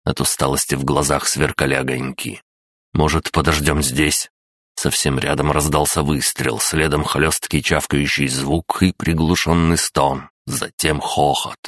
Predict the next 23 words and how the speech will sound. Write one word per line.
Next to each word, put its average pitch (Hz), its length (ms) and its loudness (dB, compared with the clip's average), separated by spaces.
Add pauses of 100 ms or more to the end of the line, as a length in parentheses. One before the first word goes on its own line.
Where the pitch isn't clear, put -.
(360)
Кому-то 82 400 0
смешно, 78 720 2
но 73 440 0
лучше 85 460 2
не 85 120 4
попадаться - 680 0
тому 67 340 -2
весельчаку. - 800 -4 (560)
Островитянин 69 920 -2
сжался. - 800 -2 (260)
Но 73 160 -2
хотя - 260 0
и 69 80 0
казалось, 71 400 2
что - 200 -2
он 71 100 0
сейчас 73 400 0
бросит 73 420 0
все 78 220 2
и 76 40 2
запаникует, 76 920 0
парень 80 360 2
держался. 73 880 0